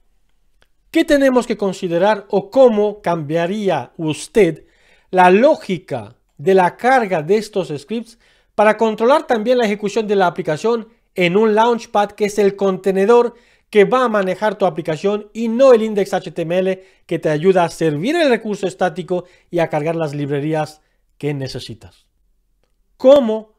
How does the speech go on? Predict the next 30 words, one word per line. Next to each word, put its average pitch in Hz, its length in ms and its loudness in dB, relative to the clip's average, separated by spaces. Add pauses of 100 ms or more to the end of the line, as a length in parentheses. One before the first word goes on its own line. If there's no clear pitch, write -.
aplicarías 151 720 -8
tú 147 280 -10
este - 300 -18
cambio? 92 380 -20 (720)
¿Dónde 247 540 2
sería 220 260 -2
el 190 80 0
mejor 170 340 -4
punto 262 380 0
de 220 80 0
la 208 80 2
aplicación 190 600 -6 (440)
para 160 160 0
realizar 151 420 -4
la 156 200 -4
carga 214 600 2 (280)
de 135 180 -4
estos 156 360 -10
scripts? - 460 -20 (300)
Ya 139 160 -6
alguien 170 200 -4
lo 185 60 -4
ha 180 60 -6
mencionado, 196 720 -6 (340)
que 170 180 -12
por 143 300 -8
la 127 140 -6
forma 220 560 -2
tradicional, 202 760 -4
pues, 185 380 -10